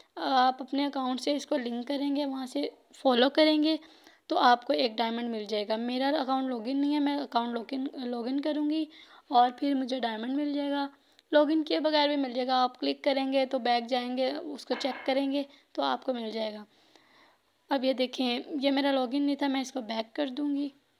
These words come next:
ताकि मैं लॉगिन कर सकूँ। इसको लॉगिन करूँगी, फिर उसको फॉलो करूँगी उसके अकाउंट को। ये चेक के बटन पे मैं क्लिक करूँगी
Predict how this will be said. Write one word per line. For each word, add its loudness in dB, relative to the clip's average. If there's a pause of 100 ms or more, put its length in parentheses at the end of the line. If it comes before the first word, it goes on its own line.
(1000)
ताकि 2
मैं -2
लॉगिन -4
कर -2
सकूँ। -4
इसको -2
लॉगिन 0
करूँगी, 0
फिर -2
उसको -4
फॉलो -6
करूँगी 0
उसके -2
अकाउंट -2
को। -4 (500)
ये 0
चेक 0 (140)
के 0
बटन -4
पे -6
मैं -6
क्लिक -14
करूँगी -2